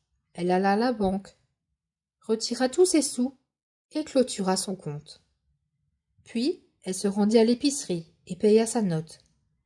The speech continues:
Elle régla également la note du légumier, et la facture d'électricité. De retour à la maison, elle mit le reste de l'argent dans le porte-monnaie de Rosaline. « Prends-en soin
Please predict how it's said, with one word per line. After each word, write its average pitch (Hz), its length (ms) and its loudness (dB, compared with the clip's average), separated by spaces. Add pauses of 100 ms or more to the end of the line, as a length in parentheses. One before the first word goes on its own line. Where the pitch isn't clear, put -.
(200)
Elle 190 180 2
régla 220 260 4
également 214 380 4
la 208 100 4
note 226 220 0
du 208 100 0
légumier, 214 540 2 (260)
et 180 80 -4
la 185 140 0
facture 196 340 -4
d'électricité. 240 840 -2 (1400)
De 202 140 0
retour 285 400 4
à 285 40 4
la 247 120 4
maison, 240 400 2 (260)
elle 214 160 -2
mit 302 140 0
le 277 100 6
reste 269 220 6
de 269 60 8
l'argent 254 380 4
dans 277 120 0
le 226 100 6
porte-monnaie 247 540 0
de 233 80 6
Rosaline. « 196 560 2 (680)
Prends-en 285 360 2
soin 302 420 -6